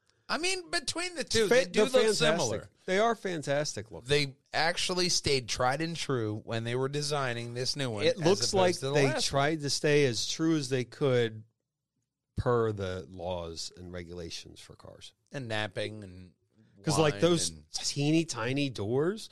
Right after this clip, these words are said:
Speaker 2: that car could probably fit under some of those S U Vs.
Speaker 1: Oh, yeah. A hundred percent.
Speaker 2: The tiny one, the old Fiat Abarth thousand.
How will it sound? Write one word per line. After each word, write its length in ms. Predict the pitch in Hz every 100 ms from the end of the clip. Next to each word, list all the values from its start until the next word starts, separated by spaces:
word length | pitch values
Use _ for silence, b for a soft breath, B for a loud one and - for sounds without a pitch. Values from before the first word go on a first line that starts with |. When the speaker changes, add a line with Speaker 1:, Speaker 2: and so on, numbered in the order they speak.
| B B B - 160
Speaker 2:
that 240 | 190 226
car 240 | 196 175 165
could 140 | 135
probably 240 | 147 123 113
fit 260 | 156 143
under 200 | 117 107
some 180 | 107 120
of 60 | 113
those 180 | 107 104
S 200 | 107 104
U 80 | 92
Vs. 420 | 98 90 - - - - _ 156
Speaker 1:
Oh, 140 | 151
yeah. 200 | 120 - - _ _ - - - -
A 40 |
hundred 260 | 101 113 139
percent. 360 | 139 127 107 104
Speaker 2:
The 60 | - -
tiny 300 | 127 139 104
one, 280 | 90 85 82
the 80 | 107
old 340 | 95 123 123 101
Fiat 280 | 98 90 90
Abarth 320 | 90 90 82 - - _ -
thousand. 640 | 87 90 87 - - 50